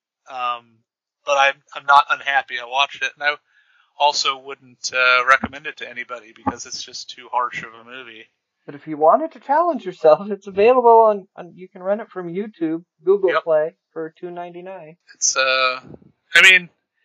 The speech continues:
Speaker 1: it's a piece of history. If you appreciate film history, it's, uh,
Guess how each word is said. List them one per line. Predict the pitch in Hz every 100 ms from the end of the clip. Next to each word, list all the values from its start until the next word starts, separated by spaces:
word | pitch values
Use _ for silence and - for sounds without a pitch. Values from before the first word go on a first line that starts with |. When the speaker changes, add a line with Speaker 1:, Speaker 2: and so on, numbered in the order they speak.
| _ _
Speaker 1:
it's | 175 202
a |
piece | 247 254
of | 196
history. | 247 - 147 139 - _ _ _ _ _ _ _ _ -
If |
you | 143
appreciate | - 170 170 175 160 -
film | 165 175
history, | 151 143 - 147 160
it's, | 139 -
uh, | 139 135 131